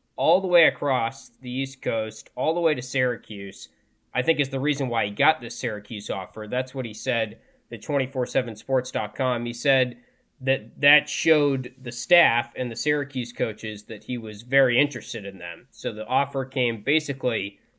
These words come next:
as soon as he made that decision. He said he really enjoyed the visit.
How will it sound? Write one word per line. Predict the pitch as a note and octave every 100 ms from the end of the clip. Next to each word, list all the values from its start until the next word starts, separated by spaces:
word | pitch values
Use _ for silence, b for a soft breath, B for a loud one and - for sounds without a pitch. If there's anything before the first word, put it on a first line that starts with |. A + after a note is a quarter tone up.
| _
as | A#2+ -
soon | D#3 C#3+
as | B2 -
he | A#2+
made | A#2 A#2 A2+
that | A#2 G#2+
decision. | G#2+ - C3+ B2+ B2+ A#2
He | A#2+
said | - B2
he | G#2
really | G#2 C#3+ D3+ C3+
enjoyed | B2 B2+ C3 A#2
the | G#2+
visit. | B2 B2+ B2+ B2